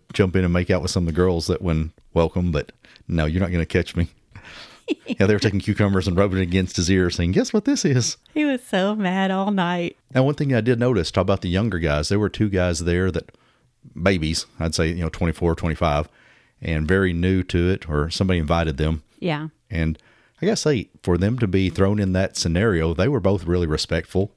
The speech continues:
Speaker 1: Most people you throw in that scenario, they're gonna think it's free game without even really asking the rules or knowing it. But
Speaker 2: Yeah.
Speaker 1: both of them seemed to be pretty mannersome and well-behaved.
Speaker 2: Well,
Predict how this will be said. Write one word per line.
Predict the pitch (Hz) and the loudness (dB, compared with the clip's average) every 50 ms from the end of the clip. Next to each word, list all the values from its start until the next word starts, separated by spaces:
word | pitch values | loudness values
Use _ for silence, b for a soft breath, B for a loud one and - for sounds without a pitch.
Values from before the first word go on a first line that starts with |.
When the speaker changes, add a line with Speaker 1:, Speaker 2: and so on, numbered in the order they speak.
| - | 0
Speaker 1:
Most | 117 113 117 113 - | 2 2 2 2 0
people | - 123 113 101 104 | -2 -2 0 0 0
you | 87 | 0
throw | - 107 104 | 2 2 2
in | 101 92 | 2 2
that | 95 - | 0 -2
scenario, | - - 107 98 92 110 117 92 80 80 82 - B B B B B B B | -2 -4 -2 0 2 2 2 2 2 0 0 -2 B B B B B B B
they're | - 92 | -2 0
gonna | 92 98 | 0 0
think | 85 90 87 80 | 0 0 -2 -2
it's | 87 - | -2 -4
free | - - 90 85 | -2 0 0 2
game | 82 90 92 85 78 76 | 2 2 2 2 0 0
without | 78 80 - 85 82 82 | -2 -2 0 0 0 0
even | 85 80 80 | 0 0 0
really | 82 82 80 85 71 | 0 0 0 0 0
asking | 82 82 82 - - 92 | 0 -2 -2 -2 -2 -2
the | 82 | -2
rules | 80 85 85 82 - | 0 0 -2 -2 -2
or | 82 | -4
knowing | 73 80 87 95 87 76 | -2 -2 0 0 -2 -4
it. | 64 - b b b b b b b | -6 -8 b b b b b b b
But | - 87 | -4 0
Speaker 2:
Yeah. | 85 | 2
Speaker 1:
both | 95 104 131 - | 2 0 0 -2
of | 107 87 | -2 0
them | 107 143 135 123 | 0 0 0 -2
seemed | - - 95 101 95 | -2 -2 -2 0 0
to | 85 | 0
be | 73 107 117 | 0 0 -2
pretty | - - - 90 82 82 82 78 - | -2 -2 -2 -2 0 0 -2 -4 -4
mannersome | - 87 87 95 98 101 98 92 - 113 104 101 101 - | -2 0 2 2 2 2 0 0 0 0 0 0 0 -2
and | - 82 80 | -4 -2 0
well-behaved. | 85 90 92 80 76 76 92 98 90 85 - - - _ _ - | 0 0 0 0 -2 -2 -2 -2 -2 -4 -8 -12 -20 _ _ -4
Speaker 2:
Well, | - 247 240 226 220 208 196 | -2 -2 0 0 0 0 -2